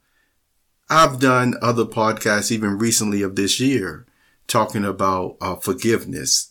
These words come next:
and karma and things, reaping what, what you sow and, and things of that nature. And the thing about, uh, as I told you about forgiveness,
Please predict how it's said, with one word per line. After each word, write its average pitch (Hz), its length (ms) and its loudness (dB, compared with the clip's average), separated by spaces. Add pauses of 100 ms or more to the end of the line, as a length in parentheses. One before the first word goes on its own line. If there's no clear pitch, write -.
and 82 200 -8
karma 87 720 -6 (260)
and 90 120 -10
things, 110 400 0 (120)
reaping 113 480 0
what, 104 180 -2 (200)
what 101 280 0
you 101 80 -2
sow 92 460 2
and, 92 140 -8 (480)
and 104 280 0
things 117 320 2
of 107 140 -2
that 135 260 0
nature. 95 460 -6 (560)
And 143 400 4
the 143 100 4
thing 247 480 2
about, 110 760 2
uh, 92 400 2 (120)
as 110 200 2
I 110 120 4
told 107 280 -2
you 101 80 0
about 98 360 0
forgiveness, 98 960 -4